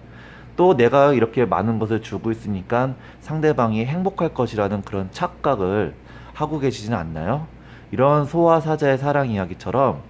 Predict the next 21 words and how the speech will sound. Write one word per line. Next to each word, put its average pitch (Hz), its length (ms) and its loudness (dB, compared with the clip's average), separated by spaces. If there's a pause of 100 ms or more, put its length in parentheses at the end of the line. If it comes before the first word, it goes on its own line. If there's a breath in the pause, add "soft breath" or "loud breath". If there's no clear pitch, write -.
(360 loud breath)
여러분 101 460 0 (280 loud breath)
한 156 180 -4
번쯤 107 500 0
생각해보는 113 760 -2
그런 101 200 -2
시간을 113 380 -4
가졌으면 92 460 -10
좋겠습니다. 87 720 -6 (420 loud breath)
여기는 127 580 -2
바로 98 460 -4 (240 loud breath)
바보나라입니다. 98 840 -2 (340 loud breath)
바보나라의 113 640 0
바보도사는요, 95 1000 -2 (400 loud breath)
이렇게, 95 580 -4 (340 loud breath)
이렇게 131 340 -2
재밌는 113 480 -4
것 98 60 -6
갖고 92 340 -4
또 113 100 -4
설명을 139 440 -4
해드립니다. 90 600 -6